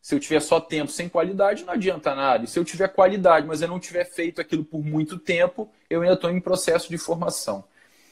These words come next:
E o último critério que a gente tem de muita crença é aquele da genética diferenciada.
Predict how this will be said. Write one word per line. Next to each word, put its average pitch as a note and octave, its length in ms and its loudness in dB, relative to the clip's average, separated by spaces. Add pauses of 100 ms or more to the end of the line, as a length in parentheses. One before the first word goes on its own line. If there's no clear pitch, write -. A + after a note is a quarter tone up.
(400)
E A#3 80 4
o A#3+ 60 8
último A#3+ 300 6
critério F3 440 6
que E3+ 100 2
a D#3+ 40 6
gente D#3 260 -2
tem D3+ 200 2
de D3+ 80 -2
muita D#3 320 2
crença E3+ 520 -2
é F3 80 6
aquele F3 240 0
da F3 140 4
genética F3 540 -2
diferenciada. D#3+ 1000 2